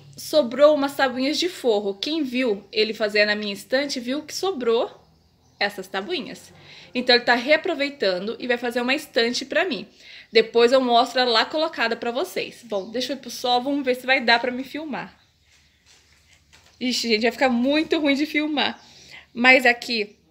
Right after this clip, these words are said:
são as tábuas. Isso daqui, gente, deixa eu pegar aí pra sombra.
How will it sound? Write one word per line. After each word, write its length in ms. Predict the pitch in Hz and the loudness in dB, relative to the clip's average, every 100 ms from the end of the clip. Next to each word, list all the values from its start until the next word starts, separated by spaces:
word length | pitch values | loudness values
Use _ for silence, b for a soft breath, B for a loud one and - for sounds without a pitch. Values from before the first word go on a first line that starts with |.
| _ _ _ _ - | _ _ _ _ -8
são 240 | - 220 | -2 0
as 180 | 214 - | -2 -4
tábuas. 640 | 190 170 175 226 427 - 277 _ _ - | -6 -4 -2 0 0 -2 -18 _ _ 0
Isso 240 | 392 392 | 0 2
daqui, 400 | 254 226 294 302 | 0 0 0 -2
gente, 420 | 240 185 202 - | -2 -4 -6 -12
deixa 140 | - 269 | -8 -6
eu 60 | |
pegar 220 | 262 220 220 | -2 2 2
aí 80 | |
pra 140 | 220 233 | 2 -4
sombra. 380 | - 175 - | -8 -8 -12